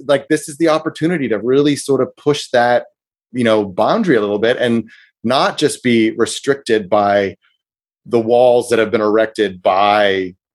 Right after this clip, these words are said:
the studio system. And again, one of my big passions and what I really like wanna do with Vision Craft Brew is pull the nexus of ho-, the entertainment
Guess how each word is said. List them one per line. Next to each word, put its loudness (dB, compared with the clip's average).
the -6
studio 2
system. -6
And 0
again, 2
one 4
of -2
my 0
big 0
passions -2
and -4
what 0
I 2
really 0
like 0
wanna -2
do 0
with 2
Vision -2
Craft -8
Brew -4
is -8
pull 2
the -4
nexus -4
of -2
ho-, -14
the -6
entertainment -2